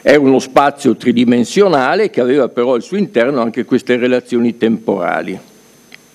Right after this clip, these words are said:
Cos'erano questi corpi galileiani, rigidi?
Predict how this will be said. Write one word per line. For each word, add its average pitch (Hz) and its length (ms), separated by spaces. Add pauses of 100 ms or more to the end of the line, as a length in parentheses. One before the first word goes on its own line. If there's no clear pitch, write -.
(600)
Cos'erano 139 460
questi - 400
corpi 98 760 (140)
galileiani, 107 1040
rigidi? 90 680